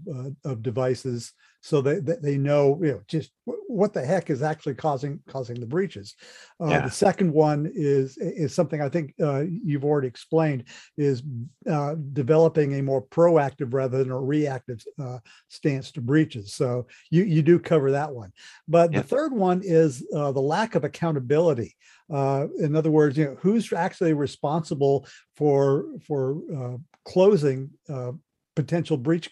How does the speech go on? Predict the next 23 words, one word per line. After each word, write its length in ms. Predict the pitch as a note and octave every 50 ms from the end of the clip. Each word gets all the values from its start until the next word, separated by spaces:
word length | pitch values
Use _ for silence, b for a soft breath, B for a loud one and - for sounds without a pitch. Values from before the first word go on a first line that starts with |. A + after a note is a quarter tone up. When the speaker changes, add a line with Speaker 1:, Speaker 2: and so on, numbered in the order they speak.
| _ -
Speaker 1:
uh, 80 | E3 C#3+
or 320 | - - D3+ D3 C#3 C#3+ - _ _
potential 340 | - - F3+ D#3+ - C#3+ A#2+
gaps 340 | A2+ D3+ D#3 D3 D3+ -
in 80 | C#3 B2
the 80 | A#2+ A#2+
ch-, 260 | - - - C#3+ -
in 120 | D3+ C3
the 40 | A2+
chain. 400 | - - F#3 G#3+ G3+ - F#2 G#3 B B B B B B B _
So 580 | - - E3+ D#3+ D#3 D#3 D#3 D#3 D#3 C#3 A#2+ B2+ - _ _ _ _ _ _ - D3 B2+
does 320 | E3 F3 D#3+ D3 A#2+ A#2+
what 220 | B2+ D#3+ E3+ - D#3+
you 160 | E3 F3+ G3
do 300 | E3+ F3+ G3 G3+ G3 F#3
help, 320 | D3+ D3 E3+ E3+ E3+ - _ _ _ _ -
uh, 340 | E3 C#3+ C3+ C3+ C3 C3 B2+ - _ _ _ _ _ _ _ _ _
actually 520 | D#3 D3 D3 - - D#3+ D3 D3 D3 D#3+ -
improve 500 | D#3 C3+ - - - E3 E3 D#3+ E3 D3+
accountability 680 | C#3+ - - E3+ D3+ D3 C3 B2+ C#3+ C#3+ D#3 E3 E3 F3
within 280 | E3+ E3 D3 D#3+ E3+ E3
that 100 | F3 -
structure? 500 | - - F3 F3 E3+ - A3 A3 G3